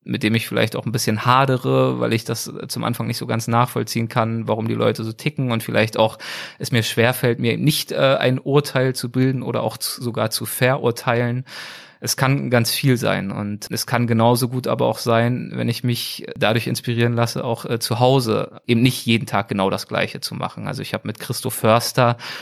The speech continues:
über den, äh, Begriff und das Konzept des Mikroabenteuers, äh, gesprochen. Was kann ich denn hier machen, wenn ich nicht,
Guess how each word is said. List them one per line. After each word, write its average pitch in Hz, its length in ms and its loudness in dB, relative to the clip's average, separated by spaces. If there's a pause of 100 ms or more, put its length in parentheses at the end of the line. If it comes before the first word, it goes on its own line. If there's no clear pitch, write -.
(200)
über 113 240 2
den, 107 280 2
äh, 104 100 0
Begriff 120 460 -2
und 117 80 -4
das 107 180 -4
Konzept - 400 -4
des 107 140 -2
Mikroabenteuers, - 1120 0
äh, 107 160 -6
gesprochen. - 640 -6
Was 110 180 0
kann 117 160 0
ich 110 140 -2
denn 110 180 2
hier 143 240 2
machen, 113 300 0
wenn 110 80 2
ich 110 160 0
nicht, - 340 2